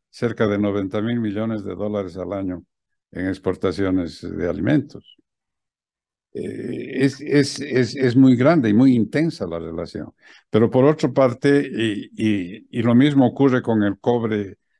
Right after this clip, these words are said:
chileno, el, el oro, el oro peruano, el, la soya, la soya paraguaya y argentina. China es un mercado importantísimo para las ex-,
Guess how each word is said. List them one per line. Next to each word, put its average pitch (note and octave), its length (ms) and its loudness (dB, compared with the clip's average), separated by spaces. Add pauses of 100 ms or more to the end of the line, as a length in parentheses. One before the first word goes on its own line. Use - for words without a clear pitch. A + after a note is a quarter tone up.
(160)
chileno, A#2+ 840 2
el, G#2 420 -8
el G#2 200 -2
oro, G#2+ 680 -2 (480)
el G#2 220 -2
oro A2 400 2
peruano, A#2+ 880 -2
el, G#2+ 460 -16 (340)
la G2 140 -4
soya, G#2+ 680 0 (500)
la G2 140 -6
soya A#2 340 -2
paraguaya G#2+ 840 -2
y F#2 480 -12
argentina. A2+ 880 -6 (540)
China D#3 320 2
es - 640 -4
un A#2 160 -4
mercado A2 640 -4
importantísimo G2+ 880 -8
para G2 180 -8
las F#2+ 180 -10
ex-, G2+ 200 -16